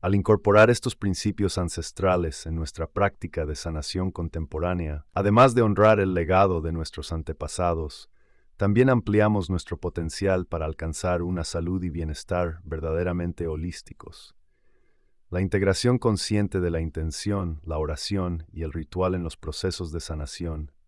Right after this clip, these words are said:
junto con un respeto por la complejidad del ser humano, puede ser la clave para desbloquear nuevas dimensiones de sanación y transformación. Integrar ciencia y espiritualidad en la práctica de la sanación.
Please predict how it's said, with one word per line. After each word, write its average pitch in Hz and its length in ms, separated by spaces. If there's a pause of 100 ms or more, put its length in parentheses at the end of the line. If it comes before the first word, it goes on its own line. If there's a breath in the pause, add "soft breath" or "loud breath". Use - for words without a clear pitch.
junto 101 340
con 98 180
un 107 140
respeto 101 540
por 85 160
la 82 100
complejidad 85 800
del 85 140
ser 85 200
humano, 82 480 (280)
puede 120 180
ser 123 180
la 110 140
clave 107 380
para 85 240
desbloquear 85 600
nuevas 95 380
dimensiones 87 680
de 78 80
sanación 85 540
y 85 80
transformación. 76 960 (1000)
Integrar 95 520
ciencia 101 500
y 85 80
espiritualidad 82 840 (100)
en 82 140
la 73 80
práctica - 560
de 80 100
la 73 100
sanación. 76 720